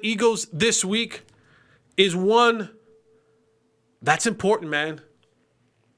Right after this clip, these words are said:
It is an important football game. Yes, it's an important football game because it's the next one,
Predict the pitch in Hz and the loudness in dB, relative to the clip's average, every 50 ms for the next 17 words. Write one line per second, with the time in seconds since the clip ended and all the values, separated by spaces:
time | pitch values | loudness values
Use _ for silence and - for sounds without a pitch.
0 | _ _ _ _ _ _ _ _ _ _ _ _ _ _ - - 180 202 233 233 | _ _ _ _ _ _ _ _ _ _ _ _ _ _ 0 2 2 2 2 0
1 | 202 220 202 175 135 - - - 208 233 226 214 190 - - 202 196 - - 151 | 0 -2 -2 -2 -4 -8 -6 -2 0 0 0 -2 -4 -6 -4 -4 -4 -2 -2 -4
2 | 135 123 120 123 107 85 - _ _ _ _ _ _ _ _ _ _ _ - 143 | -4 -4 -6 -8 -8 -10 -14 _ _ _ _ _ _ _ _ _ _ _ 0 2
3 | 165 214 226 214 - - 180 - 202 202 180 - - 233 233 226 - - 226 - | 4 4 2 0 -4 -6 -4 -4 -4 -4 -4 -2 -2 -2 -2 -2 -2 -6 -4 -2
4 | 220 214 208 180 208 208 208 208 185 - 196 180 170 170 - 160 151 147 196 233 | 0 -2 -2 0 -2 -4 -4 -4 -2 -2 -2 -2 -2 -4 -6 -4 -2 0 0 0
5 | 226 - 226 226 226 226 | 0 -2 -4 -2 -4 -4